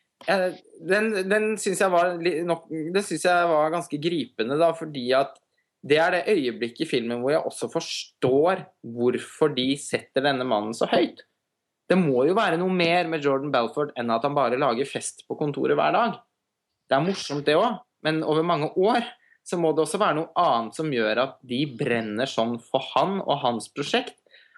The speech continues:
Og det handler nok nettopp om den følelsen av å bli inkludert.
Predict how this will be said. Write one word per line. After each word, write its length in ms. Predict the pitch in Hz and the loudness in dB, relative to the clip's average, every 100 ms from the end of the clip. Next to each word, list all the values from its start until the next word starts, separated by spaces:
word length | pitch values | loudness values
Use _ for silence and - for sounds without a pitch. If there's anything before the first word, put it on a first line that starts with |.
| - | -6
Og 160 | - | 0
det 80 | 180 | 0
handler 320 | 214 175 120 139 | 2 0 2 0
nok 220 | 185 - | 0 -2
nettopp 460 | 143 135 - - - | -2 -2 0 -2 -2
om 320 | 147 165 - - | -10 -6 -8 -4
den 180 | 143 143 | -2 -2
følelsen 640 | - - 170 107 95 135 151 | -2 2 2 2 -2 -8 0
av 220 | 113 127 | 0 2
å 80 | 139 | -2
bli 220 | 117 113 123 | -2 -4 -4
inkludert. 760 | 117 156 160 185 240 - - | -6 -2 0 2 2 -2 -14